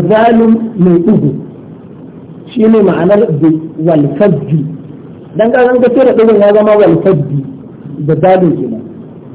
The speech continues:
Kun gane ko? Yasa ya ce al mu-, bi zalin mu'jama, da zalin mai ɗigo, shine mu'jama. In yake mu'mala,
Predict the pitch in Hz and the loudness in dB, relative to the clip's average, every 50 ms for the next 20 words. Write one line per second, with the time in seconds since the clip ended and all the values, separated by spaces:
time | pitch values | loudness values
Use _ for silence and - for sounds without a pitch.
0 | - - - - - - - - - - 175 180 190 202 202 180 156 160 180 208 | -20 -20 -20 -20 -20 -20 -20 -18 -8 -2 0 2 2 4 4 2 2 2 2 2
1 | 226 220 240 220 208 190 - - 220 202 - - 170 160 160 170 180 202 202 - | 2 2 2 2 2 2 2 2 0 0 0 0 0 2 2 2 2 0 0 -2
2 | 185 180 175 160 156 160 165 156 147 190 214 220 220 220 220 202 180 185 202 - | -2 -2 -2 0 0 0 0 2 2 2 2 4 4 2 2 0 0 0 0 0
3 | 214 208 170 175 147 117 - - - - - - - - - - - 147 143 170 | 0 0 0 0 -2 -2 -4 -10 -14 -16 -18 -20 -20 -20 -20 -16 -12 -4 0 0
4 | 180 175 190 226 240 226 214 202 190 175 160 160 156 190 185 156 156 156 180 214 | 2 2 2 2 2 2 2 2 2 0 0 2 2 2 2 2 2 0 0 0
5 | 202 190 170 156 - 180 165 165 151 147 190 208 220 226 220 220 220 190 190 196 | 2 2 2 2 2 0 0 0 0 0 0 0 0 0 2 0 0 2 2 2
6 | 208 208 202 190 381 208 | 2 4 4 4 4 2